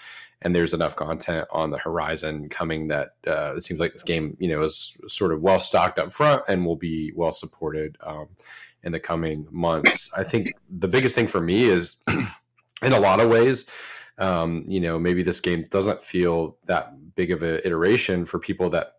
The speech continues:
maybe stuck with the Division or came back to the original Division. But for me, it's, like, almost like playing a brand new game. You know, it feels like a true sequel in that there's a lot of refinement.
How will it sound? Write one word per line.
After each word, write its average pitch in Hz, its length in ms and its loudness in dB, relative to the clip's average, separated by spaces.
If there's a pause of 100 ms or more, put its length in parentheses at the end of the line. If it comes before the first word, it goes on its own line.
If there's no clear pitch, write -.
maybe 85 240 -2
stuck - 260 -2
with 107 140 4
the 160 60 2
Division 165 360 2
or - 40 2
came 95 220 0
back 92 220 2
to 117 100 -2
the 113 120 2
original 123 280 2
Division. 131 480 2 (360)
But 95 120 2
for 90 160 2
me, 110 340 6
it's, 85 220 2
like, 82 220 0
almost 90 280 0
like 80 160 -4
playing 87 460 0 (120)
a 87 80 0
brand 92 320 0
new 80 340 -2 (140)
game. 85 400 0
You 82 60 -4
know, 85 100 0
it 85 60 -4
feels 107 160 4
like 90 100 2
a 85 60 2
true - 260 -6
sequel - 640 -2
in 82 120 -6
that 80 220 -2
there's 87 160 -4
a 90 40 -2
lot 85 160 2
of 71 80 -4
refinement. 95 680 0